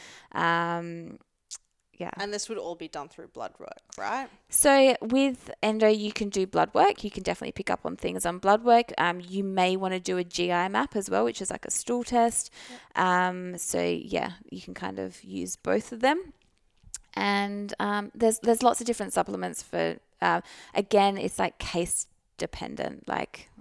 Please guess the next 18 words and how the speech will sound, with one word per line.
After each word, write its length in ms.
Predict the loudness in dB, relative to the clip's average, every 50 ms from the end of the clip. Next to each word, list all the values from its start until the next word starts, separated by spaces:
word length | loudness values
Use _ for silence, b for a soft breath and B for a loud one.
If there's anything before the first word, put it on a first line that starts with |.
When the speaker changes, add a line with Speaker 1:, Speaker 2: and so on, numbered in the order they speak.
| -20 _
Speaker 1:
what 240 | -8 -4 -2 -2 -2
is 140 | -2 -2
that 180 | -2 -4 -4 -4
person 420 | -6 -8 -6 -6 -6 -8 -8 -8
experiencing? 800 | -10 -10 -10 -10 -10 -8 -8 -8 -8 -8 -8 -10 -10 -10 -10 -10
And 100 | -10 -8
there's 140 | -6 -6 -6
things 280 | -6 -6 -6 -6 -6 -6
that 180 | -6 -6 -6
you 80 | -8 -12
can 200 | -12 -12 -12 -10
use, 480 | -8 -8 -6 -4 -2 -2 -4 -4 -8 -10 B B B B B B B B B
um, 360 | -2 0 0 0 0 -2 -6
meds 380 | -8 -6 -2 0 0 0 0 2
wise. 360 | 4 6 8 8 6 6 4
And 140 | 0 -2 -2
if 120 | -2 -2
someone 460 | 0 0 0 0 2 0 0 0 -2